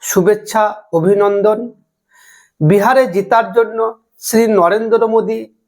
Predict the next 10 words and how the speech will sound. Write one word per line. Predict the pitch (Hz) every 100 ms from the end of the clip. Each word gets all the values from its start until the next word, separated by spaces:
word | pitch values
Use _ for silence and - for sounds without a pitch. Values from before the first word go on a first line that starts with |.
| _
অমিত | 180 175 220
শাহকে | - - 214 214 233 240 - _ _ _ _ _ _ _ _ _
অসংখ্য | 185 - 226 226 220 220 - _ _ _ _ -
অভিনন্দন | 170 202 214 214 220 226 175
জানাই | 143 143 123 123 _ _ _ _ - - - -
যে | 214
তারা | 220 190 208 165 165 - _ _ _ _ _ _
চুরি | 247 254 269
করে | 269 277 285
জিতলেও | 185 170 196 220 220 175 190